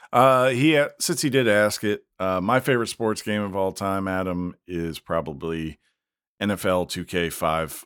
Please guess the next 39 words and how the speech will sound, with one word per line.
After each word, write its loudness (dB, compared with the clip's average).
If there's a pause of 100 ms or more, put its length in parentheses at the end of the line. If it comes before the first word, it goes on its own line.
uh, -4
or -6
I -2
should -6
say 2
E 2
S 0
P -2
N -2
N -4
F -6
L -2
two -8
K -6
five -14 (600)
with -16
Terrell -2
Owens -8
on -6
the -12
cover -8
when -12
he -12
was -12
with -16
the -14
Eagles. -14 (840)
That -4
was -8
by -4
far -6 (360)
the -10
most -8
awesome -6
thing -10
I'd -12
ever -10
played -12
in -16